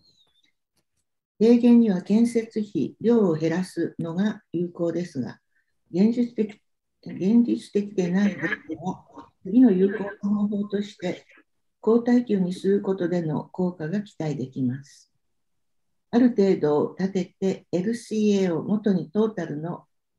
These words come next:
えー、あ、あ、ごめんなさい。ある前提を立てて、エルシーエーを元に、えー、トータルの、えー、環境負荷を出してみました。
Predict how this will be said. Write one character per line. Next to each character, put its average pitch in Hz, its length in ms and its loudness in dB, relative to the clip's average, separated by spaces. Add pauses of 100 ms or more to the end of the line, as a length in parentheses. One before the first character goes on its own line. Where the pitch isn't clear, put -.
(260)
え - 40 -6
ー、 160 340 -10 (420)
あ、 156 240 -6
あ、 151 100 -4
ご 139 100 -6
め 143 100 -4
ん 143 60 -2
な 143 60 -6
さ - 120 -12
い。 - 80 -20
あ 226 100 0
る 240 200 2
前 208 220 2
提 233 240 4
を 233 160 0
立 226 120 -4
て 156 120 -6
て、 - 260 -14 (880)
エ 190 60 -2
ル 226 120 0
シ 240 300 4
ー 208 100 4
エ - 20 0
ー 151 80 0
を 143 60 -2
元 202 300 0
に、 160 300 -4 (560)
え 160 160 -4
ー、 160 60 -8
ト 254 140 0
ー - 20 0
タ 180 180 -4
ル 156 120 -6
の、 180 360 -4 (240)
え 160 180 -6
ー、 156 80 -10
環 208 320 2
境 202 220 -2
負 202 160 -14
荷 185 120 -2
を 208 100 -2
出 185 140 -4
し - 100 -18
て 160 80 -6
み 147 120 -4
ま 143 200 -6
し - 200 -20
た。 - 220 -18